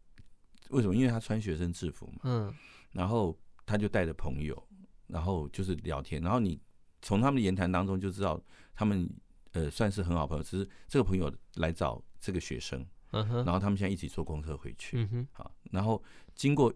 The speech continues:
Speaker 1: 永福桥上面的时候，他居然就喊一声，“啊，原来关渡大桥在这里。”
Speaker 2: 哎，我觉得你这个地理观念会让，因为我现在我也还没有到很懂，所以我没有办法一时理解这个概念。
Speaker 1: 对，因为关渡大桥就是它是一个红色的铁管。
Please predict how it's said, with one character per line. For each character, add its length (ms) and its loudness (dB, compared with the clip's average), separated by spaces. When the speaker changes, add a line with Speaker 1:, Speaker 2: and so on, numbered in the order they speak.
Speaker 1:
永 160 4
福 140 -2
桥 140 2
上 200 0
面 80 2
的 60 2
时 80 -4
候， 80 0
他 80 2
居 140 -2
然 200 -2
就 120 -2
喊 120 -6
一 40 -4
声 120 -10
，“啊， 380 10
原 140 10
来 80 10
关 200 10
渡 100 8
大 140 12
桥 160 8
在 140 12
这 300 8
里。” 260 0
Speaker 2:
哎， 180 0
我 80 6
觉 160 6
得 60 8
你 100 4
这 140 2
个 80 4
地 220 -2
理 220 -2
观 220 6
念 220 6
会 260 2
让， 280 2
因 100 6
为 20 8
我 200 6
现 120 2
在 60 6
我 160 4
也 60 2
还 120 0
没 100 4
有 100 2
到 120 4
很 280 0
懂， 200 0
所 160 6
以 40 10
我 60 8
没 100 6
有 60 8
办 140 2
法 80 4
一 100 4
时 200 0
理 140 0
解 160 -4
这 80 -2
个 80 0
概 220 -2
念。 220 -4
Speaker 1:
对， 140 6
因 140 6
为 200 6
关 220 6
渡 120 6
大 200 4
桥 180 2
就 140 -4
是 120 -6
它 200 -2
是 140 -2
一 20 0
个 80 0
红 200 0
色 160 2
的 100 0
铁 280 -6
管。 240 -4